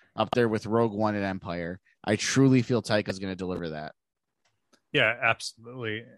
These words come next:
Speaker 2: And the fact, like you mentioned, Thor Ragnarok, and it's just like, and he's doing L-, Love and Thunder as well.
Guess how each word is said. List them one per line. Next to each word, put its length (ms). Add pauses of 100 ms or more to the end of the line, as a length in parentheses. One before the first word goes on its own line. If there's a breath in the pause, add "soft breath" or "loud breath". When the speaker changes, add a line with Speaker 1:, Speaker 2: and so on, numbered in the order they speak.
Speaker 2:
And 440 (580 soft breath)
the 80
fact, 360 (380)
like 180
you 80
mentioned, 420 (120)
Thor 240
Ragnarok, 720
and 140
it's 120
just 240
like, 160
and 80
he's 140
doing 300
L-, 220 (260)
Love 220
and 120
Thunder 340
as 160
well. 440